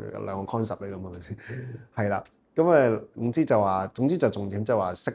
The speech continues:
講廣東話嘅三十個保安啦，啊，跟住呢，就呢啲保安就喺香港就攞晒呢個保安牌㗎啦，咁跟住呢，就係會安排就喺麗晶花園裏面工作。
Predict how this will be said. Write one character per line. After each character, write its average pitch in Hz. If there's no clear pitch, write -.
講 104
廣 98
東 113
話 92
嘅 98
三 127
十 113
個 95
保 90
安 98
啦， 92
啊， 92
跟 139
住 127
呢， 127
就 107
呢 127
啲 151
保 110
安 131
就 117
喺 101
香 131
港 107
就 107
攞 95
晒 104
呢 117
個 113
保 107
安 123
牌 92
㗎 95
啦， 92
咁 110
跟 120
住 104
呢， 110
就 101
係 90
會 95
安 117
排 92
就 92
喺 107
麗 95
晶 113
花 117
園 104
裏 107
面 92
工 123
作。 95